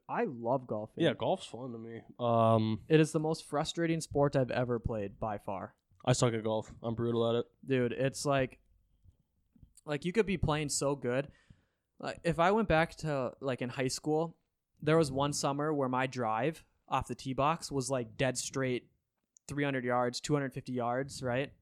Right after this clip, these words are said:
Speaker 1: If there's no wind, obviously, but it was just, like, dead straight. Ever since then, I've golfed every summer since. I cannot fix my drive. I have to, like, if the hole's straight ahead, I have to aim, like, way to the left because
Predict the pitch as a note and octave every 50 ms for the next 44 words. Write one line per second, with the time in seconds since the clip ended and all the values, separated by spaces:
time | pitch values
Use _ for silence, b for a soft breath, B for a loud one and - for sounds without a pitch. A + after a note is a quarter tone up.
0 | _ - D3 B2 - C3 A#2+ B2 B2+ B2 A#2+ A2+ B2 A#2 A#2+ B2 B2 A#2+ A#2+ B2
1 | B2+ B2 - C3+ C3+ C#3+ C3+ C3 B2 B2 G#2 B2+ B2+ B2+ B2 - B2+ A2 A#2 -
2 | _ _ E3 D3+ C#3+ C#3 B2+ - - - C3+ A#2+ G#2+ G2 - - _ _ _ _
3 | _ _ _ _ _ _ _ _ _ _ _ _ _ - D3 D#3+ D#3+ F#3 F3+ -
4 | E3 E3 E3+ - F3+ E3+ D#3+ C#3+ B2+ D#3+ C#3+ C#3+ C#3+ - - C3 C3+ D3+ D#3+ D#3
5 | - D3+ C#3 C#3+ C#3+ C#3 - C3 B2+ C#3 E3 F3 - - - - - - C#3+ C#3+
6 | - C#3 C3 C3 C3 C3 C#3 - - - C#3+ C#3 - - C#3 B2+ A#2+ A#2+ A#2 A#2
7 | - D3+ C3+ C#3 C#3+ C3 B2+ A2+ G2+ - - _ _ _ _ _ _ _ _ _
8 | _ _ _ _ _ _ _ - C#3+ D3 F3 F3 E3+ C#3+ - E3 C#3 - - D3
9 | D3+ D3 C#3+ C#3+ C#3+ C3+ - - C#3 - D#3+ F3 F#3+ G3+ G#3 F#3+ - - - -
10 | - D3+ D3+ D#3+ D#3 C3+ C#3 B2+ C#3 D#3 - - _ _ _ _ _ _ _ _
11 | - _ - D3+ E3+ F3+ F3 D#3 D#3 - C3 D3+ D3+ D#3 D#3 D#3 D3 C#3 B2+ B2
12 | A#2 - A#2+ A#2+ B2 C3+ D3+ D#3+ D#3 D3+ - C3+ C#3 C3+ B2 B2+ B2 G#2+ - _
13 | _ _ B2 - - C3 A#2+ B2